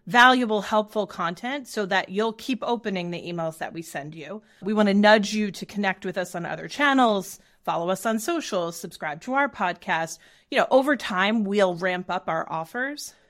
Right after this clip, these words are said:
and we'll nudge you down the funnel to hopefully get to our sales team and, and finally give them that at bat that, that they're eager for. But also, I'm okay if you need to stay at the top of the funnel for an extended period of time. I'd rather have you there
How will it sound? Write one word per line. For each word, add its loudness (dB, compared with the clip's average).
and 4
we'll 4
nudge 2
you -6
down -6
the -8
funnel -6
to 0
hopefully 0
get -6
to -6
our 0
sales -6
team -8
and, -8
and -4
finally -6
give -8
them -2
that -6
at -6
bat -2
that, -8
that -6
they're -8
eager -6
for. -6
But 2
also, 2
I'm 6
okay 0
if -2
you -4
need -4
to -4
stay -6
at -4
the -4
top -4
of -12
the -6
funnel -10
for 0
an 0
extended -6
period -8
of -10
time. -6
I'd -2
rather 4
have 2
you -2
there -6